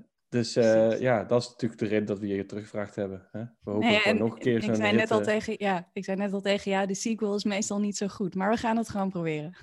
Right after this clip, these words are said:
Speaker 2: <laughs>
Speaker 1: Ja, ja, ja, precies, ja. Maar mensen houden wel van sequels, hè? Want dan is, dan, dan hebben, is het ze ooit een keer bevallen en dan denken ze, "Dat komt vast wel weer een keer.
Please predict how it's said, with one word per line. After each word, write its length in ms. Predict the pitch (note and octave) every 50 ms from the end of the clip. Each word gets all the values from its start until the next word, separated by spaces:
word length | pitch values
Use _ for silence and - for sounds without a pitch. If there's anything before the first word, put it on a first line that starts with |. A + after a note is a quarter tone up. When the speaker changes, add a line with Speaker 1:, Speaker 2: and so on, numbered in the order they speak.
| -
Speaker 2:
<laughs> 120 | - C#4 -
Speaker 1:
Ja, 480 | - - G#2+ A2 A2 A2+ A2+ A2+ A2+
ja, 140 | A2 G#2+ G#2
ja, 180 | G#2 G#2 G2+ G2
precies, 360 | G2 - - - G2+ F2+ -
ja. 200 | - G2 F#2+ F#2
Maar 160 | G2 G#2 G#2+
mensen 260 | A#2 C3+ D3+ D3+ D3+
houden 200 | B2 B2 B2 B2
wel 140 | A2 G#2 G#2
van 100 | G2+ G#2
sequels, 440 | G#2 - A2 G#2+ - - G2 F2+ -
hè? 80 | B2
Want 160 | C3 C#3 C3+ A#2+
dan 120 | A#2 A2 A2
is, 120 | G#2 G#2+ -
dan, 200 | A#2 A2+ A2+ G#2+
dan 140 | A2 A2
hebben, 200 | A2 A#2 A#2 A2+
is 100 | - B2+
het 120 | B2+ B2 -
ze 120 | - -
ooit 140 | - B2+ B2+
een 60 | A#2+
keer 180 | A#2 C3 B2 A#2
bevallen 540 | A2+ G#2+ - - B2 C3 C3+ B2+ B2+ B2+ A#2+
en 100 | A2+ A2+
dan 220 | A2+ A2+ A2+ A2+
denken 220 | A2 A#2+ A#2 A#2
ze, 60 | - -
"Dat 180 | A#2+ A2+ -
komt 220 | - - C3 A#2+ -
vast 260 | - C#3+ B2+ B2+ -
wel 280 | - B2 A#2 A2 A2 A2
weer 240 | A2 G#2+ G#2 G#2 G2+
een 100 | G2+ -
keer. 360 | A2 G#2+ G2+ G2 G#2 B2